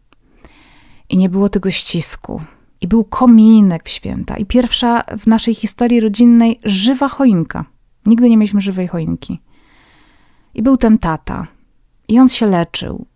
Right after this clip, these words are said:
I nic nie wyglądało na to i nie wskazywało na to. Tak mi się przynajmniej wydaje, że nie wskazywało. Chociaż wydaje mi się, że lekarze wiedzieli, że raczej to są jego ostatnie święta. Ale naprawdę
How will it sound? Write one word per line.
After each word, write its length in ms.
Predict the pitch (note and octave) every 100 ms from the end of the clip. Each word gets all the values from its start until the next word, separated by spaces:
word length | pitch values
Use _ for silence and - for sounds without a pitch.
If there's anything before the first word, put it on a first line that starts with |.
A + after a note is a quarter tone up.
| -
I 80 | G3+
nic 220 | C4+ C4+
nie 100 | B3+
wyglądało 540 | A3+ A3 A3 G#3 G3+
na 180 | G3 F#3+
to 220 | F#3+ F#3
i 60 | F#3+
nie 100 | F#3
wskazywało 580 | - F#3+ F#3 F#3 F#3 F3+
na 120 | E3
to. 100 | F#3
Tak 180 | D4+ B3+
mi 100 | A3+
się 100 | G3
przynajmniej 340 | - F#3 F3
wydaje, 380 | E3+ E3 D#3+ D#3
że 120 | D3+
nie 100 | D3+
wskazywało. 460 | - D#3+ E3 F3 E3
Chociaż 280 | - F#3
wydaje 280 | G3 G#3 F#3+
mi 80 | F3+
się, 120 | -
że 160 | E3+ E3+
lekarze 380 | E3 - E3 D#3+
wiedzieli, 480 | D#3 D#3 E3 E3
że 220 | D#3+ D#3+ E3 - _
raczej 500 | - E3 - - E3+ - _
to 80 | -
są 160 | - E3+
jego 200 | D#3+ -
ostatnie 360 | - E3 D#3+
święta. 360 | D#3 - D#3 -
Ale 140 | G#3
naprawdę 460 | A#3+ A#3 A#3+ G3+